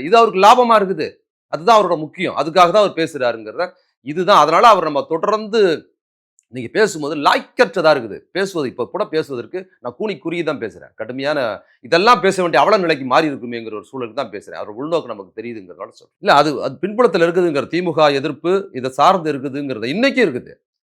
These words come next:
இன்னைக்கும் கூட நீங்க சொல்றீங்கல்ல, இலை மலர்ந்தா ஈழ மலரும்னு சொன்னாரெல்லாம் இப்ப கண்டிச்சு பேசுறாங்கல்ல,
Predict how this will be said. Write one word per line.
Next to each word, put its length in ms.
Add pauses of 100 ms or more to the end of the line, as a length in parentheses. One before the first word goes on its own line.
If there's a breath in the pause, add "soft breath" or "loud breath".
(220)
இன்னைக்கும் 480
கூட 120
நீங்க 260
சொல்றீங்கல்ல, 500
இலை 160
மலர்ந்தா 460
ஈழ 180
மலரும்னு 340
சொன்னாரெல்லாம் 440
இப்ப 120
கண்டிச்சு 320
பேசுறாங்கல்ல, 540